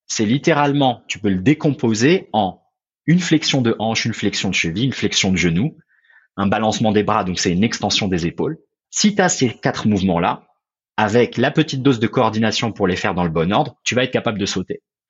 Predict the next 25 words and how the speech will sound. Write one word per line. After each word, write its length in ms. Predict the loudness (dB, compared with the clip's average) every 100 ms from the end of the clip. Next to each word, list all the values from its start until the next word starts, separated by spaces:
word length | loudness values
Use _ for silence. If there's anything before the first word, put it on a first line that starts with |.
| _ -20 -4
Mais 120 | 0
si 220 | 2 2 0
t'as 120 | 0
pas 160 | 0
ces 180 | 2 2
micro-mouvements-là, 960 | 4 2 2 2 2 2 2 0 -4 _ _ -2
impossible 500 | 0 2 0 0 0
de 100 | 0
sauter, 320 | 0 0 -2 0
ou 120 | -2
en 40 |
tout 100 | 0
cas 140 | -4 0
impossible 500 | 0 0 0 0 0
de 100 | -2
sauter 500 | 0 -2 -2 -6 -6 -4
sans 180 | 0
la 120 | 0 2
peur 180 | 0
de 80 | 0
te 60 | 0
blesser. 360 | 0 0 -4 -16 _ _ _ -20 -20 _ -2
Et 100 | 0
donc 220 | 0 2
moi, 380 | 2 0 -2